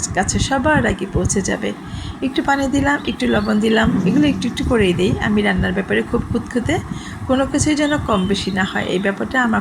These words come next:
খুব সতর্ক থাকতে ইচ্ছে করে। উম, লবণ বাড়তি হয়ে যায় অনেকের, এটা আমি পছন্দ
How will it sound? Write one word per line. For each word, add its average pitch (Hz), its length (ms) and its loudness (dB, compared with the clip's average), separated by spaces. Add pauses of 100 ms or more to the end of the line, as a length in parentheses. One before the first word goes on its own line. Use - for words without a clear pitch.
খুব 202 120 -4
সতর্ক 208 500 -4
থাকতে 196 240 0
ইচ্ছে 202 220 -2
করে। 214 260 0 (600)
উম, 202 260 4
লবণ 202 440 4
বাড়তি 214 420 2
হয়ে 208 300 4
যায় 202 260 2
অনেকের, 190 400 2
এটা 214 300 0
আমি 202 200 2
পছন্দ 202 400 0